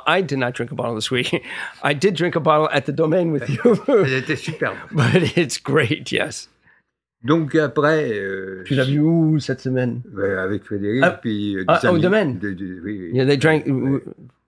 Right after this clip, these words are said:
Speaker 1: they drank it at the
Speaker 2: Ouais.
Speaker 1: domain, uh, as a
Speaker 2: Ouais.
Speaker 1: family
Speaker 2: Donc,
Speaker 1: last
Speaker 2: euh,
Speaker 1: week.
Speaker 2: est arrivé soixante-seize.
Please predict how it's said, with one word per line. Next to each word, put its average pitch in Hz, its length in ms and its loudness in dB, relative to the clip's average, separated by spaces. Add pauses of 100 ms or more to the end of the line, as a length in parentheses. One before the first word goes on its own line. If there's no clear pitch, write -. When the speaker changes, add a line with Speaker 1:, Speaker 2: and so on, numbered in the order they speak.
(160)
Speaker 1:
they 143 120 4
drank 147 300 2
it 147 60 2
at 139 100 4
the - 60 -6
Speaker 2:
Ouais. 131 60 0
Speaker 1:
domain, 131 420 4
uh, 123 60 4 (200)
as 120 180 0
a - 20 0
Speaker 2:
Ouais. - 20 -6
Speaker 1:
family 113 600 0 (440)
Speaker 2:
Donc, 123 160 2
Speaker 1:
last 123 160 0
Speaker 2:
euh, 117 220 2
Speaker 1:
week. 92 100 -12 (520)
Speaker 2:
est 120 180 -6
arrivé 127 380 2
soixante-seize. 120 760 -4